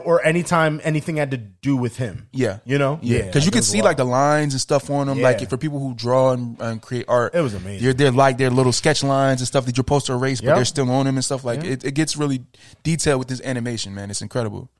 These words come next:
Speaker 1: It's the best ever.
Speaker 2: Yeah.
Speaker 1: This is what it is.
Speaker 2: So from here, <clears throat> before we get to the Spider, Spider Society, Miles does something that makes a major difference, and that's something that we're gonna be talking about later in, in this review.
Speaker 1: Hmm.
Speaker 2: But he saves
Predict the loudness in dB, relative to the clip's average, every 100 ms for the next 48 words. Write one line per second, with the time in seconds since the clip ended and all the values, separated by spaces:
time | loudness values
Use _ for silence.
0 | _ -20 -16 -16 -16 -18 -18 -18 -18 -16
1 | -8 -6 -6 -8 -12 -12 -12 -12 -2 2
2 | 2 4 2 2 0 0 -4 -4 -6 -12
3 | _ _ _ _ -18 -10 -2 0 2 0
4 | -2 0 2 2 0 -6 -6 0 0 0
5 | -4 2 4 2 0 -10 _ _ _ -4
6 | 2 4 4 2 2 2 0 -2 -4 -4
7 | -2 -2 -6 _ _ _ -4 -2 0 -2
8 | -4 -6 -2 2 2 0 -2 0 0 -2
9 | -4 -6 -6 -4 -2 -2 -2 -2 -2 0
10 | 0 -2 -4 -6 -4 -4 -4 -6 -4 -6
11 | -6 -10 -10 -12 -10 -10 -8 -6 -6 -10
12 | -18 -12 -10 -8 0 0 2 0 -2 0
13 | 2 2 2 0 -2 -6